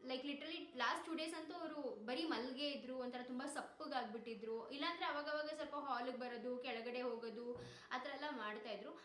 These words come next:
ಆಮೇಲೆ ನನಗೂ ಕೂಡ ಹೇಳ್ತಾನೆ ಇದ್ರು, ಆ, ಆ, "ಮಗ, ಮ-, ಮಂಡ್ಯಕ್ಕೆ ಹೋಗೋಣ, ಬಸ್ ಬರ್ತಾ ಇದೆ ಅನ್ಸುತ್ತೆ, ಇಲ್ಲಿ ಗಾಡಿಗಳೆಲ್ಲ ಓಡಾಡ್ತವೆ, ಮೇನ್ ರೋಡು,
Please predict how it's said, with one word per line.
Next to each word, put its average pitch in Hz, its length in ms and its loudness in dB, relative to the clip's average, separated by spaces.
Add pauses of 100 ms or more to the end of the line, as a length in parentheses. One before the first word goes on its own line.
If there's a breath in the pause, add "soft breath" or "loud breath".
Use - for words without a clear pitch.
(120 loud breath)
ಆಮೇಲೆ 302 260 0
ನನಗೂ 285 300 0
ಕೂಡ 320 200 0
ಹೇಳ್ತಾನೆ 247 420 0
ಇದ್ರು, 214 300 -4
ಆ, 220 60 -4
ಆ, 214 680 -4
"ಮಗ, 247 200 0 (160)
ಮ-, 202 560 0
ಮಂಡ್ಯಕ್ಕೆ 269 320 4
ಹೋಗೋಣ, 240 260 0
ಬಸ್ 233 240 -2
ಬರ್ತಾ 240 320 0
ಇದೆ 220 260 -2
ಅನ್ಸುತ್ತೆ, 214 360 -2
ಇಲ್ಲಿ 208 540 -4
ಗಾಡಿಗಳೆಲ್ಲ 254 500 2
ಓಡಾಡ್ತವೆ, 233 600 0
ಮೇನ್ 226 300 0
ರೋಡು, 226 460 0